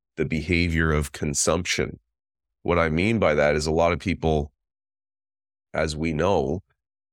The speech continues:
a lot of people are stressed chronically, like, always stressed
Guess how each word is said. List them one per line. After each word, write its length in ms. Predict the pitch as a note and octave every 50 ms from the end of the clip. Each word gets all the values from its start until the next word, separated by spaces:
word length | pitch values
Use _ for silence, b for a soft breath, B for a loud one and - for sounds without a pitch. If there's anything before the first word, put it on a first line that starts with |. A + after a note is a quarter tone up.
| _ _ _ _ _ _ _ _ _ _ _ _ _ _ _ _ _ _ _ _
a 40 | -
lot 120 | D2+ E2 E2+
of 40 | E2+
people 240 | - F#2+ - G2 F#2+
are 80 | E2+
stressed 680 | - - - - - G2 G2+ - - - - - - - _ _ _ _ _ _ _ _ _ _ _ _ _ _ _ _ _ _ _ _ _ _ _ - -
chronically, 800 | - - - - E2 E2+ F#2+ G2 F#2+ F2+ - - C#2 B1 B1 -
like, 200 | - D2 C#2+ C#2+ - -
always 480 | - D2+ E2 F2 F2+ F#2+ F#2 E2 D#2 -
stressed 680 | - - - - E2+ G#2+ G2+ - - - - - - -